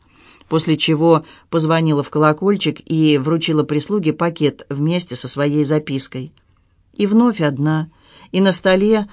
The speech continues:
раскрытое письмо мистера Корбетта. Элеонора взяла его в руки и долго, дорезив в глазах, смотрела на него. Казалось, клубок её жизни внезапно размотался —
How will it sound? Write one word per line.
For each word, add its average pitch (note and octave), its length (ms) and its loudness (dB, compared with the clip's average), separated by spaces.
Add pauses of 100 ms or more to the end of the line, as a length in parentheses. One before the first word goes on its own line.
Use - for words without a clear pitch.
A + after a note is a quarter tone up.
(120)
раскрытое D3 580 0
письмо D3 420 -4
мистера E3 400 -2
Корбетта. D3+ 560 -6 (440)
Элеонора F3 480 4
взяла D#3+ 300 4
его D#3+ 180 6
в D3+ 80 2
руки F3+ 280 4
и D3+ 160 -2
долго, D3+ 380 0
дорезив C#3+ 420 2
в C3+ 40 -8
глазах, D3 400 0
смотрела D#3+ 540 0
на C3+ 100 0
него. B2+ 380 -4 (540)
Казалось, F#3 680 2 (100)
клубок F3+ 460 0
её D#3 180 4
жизни D3+ 340 2
внезапно D3+ 480 2
размотался — D3+ 800 0